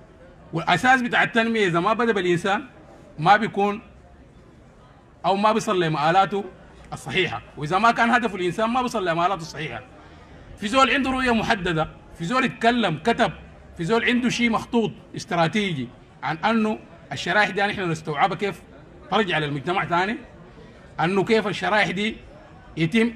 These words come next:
إعادة توطينها من جديد. العالم ده كله إذا نحن مشينا نقدم له خطة بتاعت إعادة توطين بعد السلام،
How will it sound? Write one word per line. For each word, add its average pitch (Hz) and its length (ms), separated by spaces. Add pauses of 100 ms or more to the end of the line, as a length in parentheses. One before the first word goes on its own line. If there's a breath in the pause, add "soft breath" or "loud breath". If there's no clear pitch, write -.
إعادة 214 440
توطينها 208 460
من 175 120
جديد. 190 260 (1700)
العالم 240 380
ده 247 80
كله 277 260
إذا 208 160
نحن 233 160
مشينا 233 300
نقدم 185 340
له 233 120
خطة 233 300
بتاعت 165 400
إعادة 156 240
توطين 160 540 (680)
بعد 160 240
السلام، 185 460